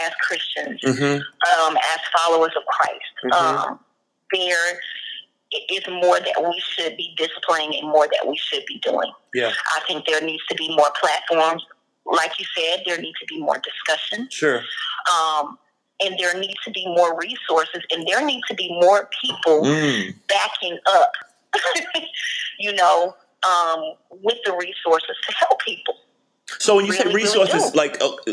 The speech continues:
Speaker 2: like, I think that's a great point, Cheryl.
Speaker 1: I mean, counseling,
Speaker 2: Yes.
Speaker 1: financial, and even if you don't have counseling services in your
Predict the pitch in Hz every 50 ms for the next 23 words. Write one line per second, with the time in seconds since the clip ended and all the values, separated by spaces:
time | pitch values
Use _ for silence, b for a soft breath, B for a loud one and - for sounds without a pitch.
0 | - - 143 156 165 160 - - 170 175 - 190 180 170 - - 127 107 - -
1 | - _ _ - - - 143 156 165 - - - - 139 135 117 113 - 113 107
2 | 104 - 370 392 359 254 220 196 190 - - - - 285 254 277 311 320 - -
3 | 339 311 302 302 294 311 330 - 135 - - - - 226 220 247 240 - - 240
4 | 262 262 - 359 392 392 339 311 277 - - 370 294 277 262 262 254 262 233 220
5 | - - 262 247 247 247 - 247 226 226 - - 226 226 220 226 220 - 226 -
6 | - - 180 202 196 202